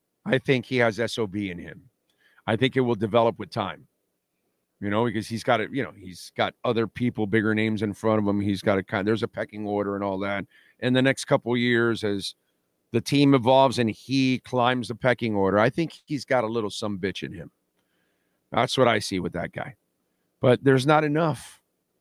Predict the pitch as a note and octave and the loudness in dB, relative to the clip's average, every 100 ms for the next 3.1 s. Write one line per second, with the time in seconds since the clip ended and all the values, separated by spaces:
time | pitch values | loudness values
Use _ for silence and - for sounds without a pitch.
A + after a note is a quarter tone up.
0 | _ _ _ _ _ _ _ - A2 - | _ _ _ _ _ _ _ -10 -8 -4
1 | C3+ - G#2 A2 C3+ B2+ C3 G2 - _ | -4 -4 -4 0 0 0 -2 -4 -8 _
2 | _ _ - G#2+ G#2+ G#2+ G#2+ G#2+ G2+ G#2 | _ _ -6 -4 -2 0 0 -2 -2 -4
3 | - | -8